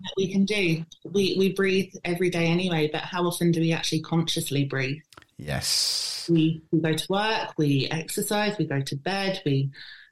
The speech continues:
Speaker 1: do everything day to day, but we breathe because that's just a given, but we don't actually sit and focus on and consciously breathe.
Speaker 2: Yeah,
Speaker 1: And that is
Speaker 2: hundred percent.
Speaker 1: something we can do ourselves, which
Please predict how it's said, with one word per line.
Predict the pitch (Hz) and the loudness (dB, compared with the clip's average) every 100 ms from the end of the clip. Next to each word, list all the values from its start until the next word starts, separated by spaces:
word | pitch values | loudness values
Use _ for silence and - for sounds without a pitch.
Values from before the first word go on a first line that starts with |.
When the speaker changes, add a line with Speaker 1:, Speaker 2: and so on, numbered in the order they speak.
| _ _ _ _ _ - | _ _ _ _ _ -2
Speaker 1:
do | 180 | 0
everything | 175 180 175 165 | 2 0 2 2
day | 156 147 | 2 0
to | 143 - | -2 -2
day, | 180 170 156 | 0 2 2
but | 160 - _ _ - | 0 -4 _ _ -2
we | 165 | 0
breathe | 160 208 220 - | 2 2 0 -2
because | 147 156 | 0 0
that's | 156 - - | 0 -4 -4
just | 139 131 | -4 -4
a | |
given, | 139 196 180 139 143 | -2 0 2 2 2
but | 139 170 | 2 0
we | 170 | 0
don't | 180 180 | 0 0
actually | 170 - - 165 151 | -2 -4 -2 -2 -2
sit | - 170 | -4 -2
and | 156 156 151 151 _ _ _ _ - - | 2 2 2 -2 _ _ _ _ -18 -8
focus | 165 151 151 160 160 | -2 0 0 -2 0
on | 151 151 147 - | 2 2 -2 -2
and | 160 | -2
consciously | - 170 - 143 139 131 120 | 0 0 0 -2 -4 -6 -4
breathe. | 123 110 113 - _ - | -6 -8 -12 -20 _ -16
Speaker 2:
Yeah, | 76 80 78 73 _ - - 98 | -6 -4 -2 -6 _ -20 -8 0
Speaker 1:
And | 90 | 2
that | 175 | 2
is | |
Speaker 2:
hundred | |
percent. | 165 151 165 | 0 0 -2
Speaker 1:
something | 170 175 | 0 0
we | 170 | -2
can | 170 | -2
do | 165 151 | -2 0
ourselves, | 147 147 127 127 - - | 0 -2 -4 -6 -12 -14
which | - - - - | -10 -6 -4 -6